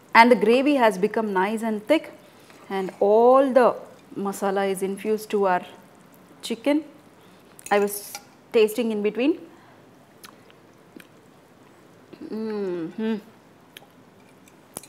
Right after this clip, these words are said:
Exactly the same Thai dish.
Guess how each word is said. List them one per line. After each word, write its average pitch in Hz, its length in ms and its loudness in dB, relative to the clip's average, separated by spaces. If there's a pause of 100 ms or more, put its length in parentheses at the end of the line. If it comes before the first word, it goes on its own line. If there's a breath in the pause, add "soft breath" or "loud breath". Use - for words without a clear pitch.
(180)
Exactly 226 720 0
the 214 140 0
same 202 520 -2 (440 loud breath)
Thai 202 260 0
dish. 247 300 -2